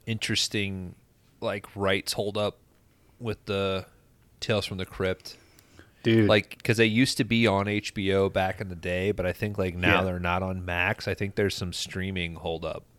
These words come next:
Speaker 1: on all
Speaker 2: Yeah,
Speaker 1: of their
Speaker 2: they've,
Speaker 1: shit.
Speaker 2: they've never been available on any H B O streaming platform,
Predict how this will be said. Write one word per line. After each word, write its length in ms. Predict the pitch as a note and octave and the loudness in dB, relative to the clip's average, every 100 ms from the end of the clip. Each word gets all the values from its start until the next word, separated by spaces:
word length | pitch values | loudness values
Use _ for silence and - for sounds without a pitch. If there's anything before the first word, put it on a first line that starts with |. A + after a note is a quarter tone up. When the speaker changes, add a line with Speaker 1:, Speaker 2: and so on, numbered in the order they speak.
| _ _ _ | _ _ _
Speaker 1:
on 140 | - A2+ | -4 4
all 40 | |
Speaker 2:
Yeah, 200 | A2+ G2+ | 6 6
Speaker 1:
of 80 | F#2 | 6
their 80 | B2 | 4
Speaker 2:
they've, 120 | C3 | 4
Speaker 1:
shit. 260 | - F#2+ F2+ | 0 -2 4
Speaker 2:
they've 180 | C#3+ A#2+ | 6 6
never 520 | G#2 G#2 A#2+ B2 A2 | 6 6 6 6 4
been 180 | G#2 G2+ | 4 4
available 560 | G2 G2+ G2+ G#2+ G2+ | 4 4 4 4 4
on 240 | G2+ G2 G2 - | 4 2 -2 0
any 320 | B2+ B2+ A#2 G2+ | 6 8 8 4
H 260 | G2+ - | 0 0
B 200 | A2 G2+ | 0 2
O 140 | G2 G2 | 2 0
streaming 500 | - A2 G2 G2 G2 | 0 0 2 2 0
platform, 800 | G#2 G2+ - A2 G2+ G2 G2 | 0 0 0 -2 0 0 -4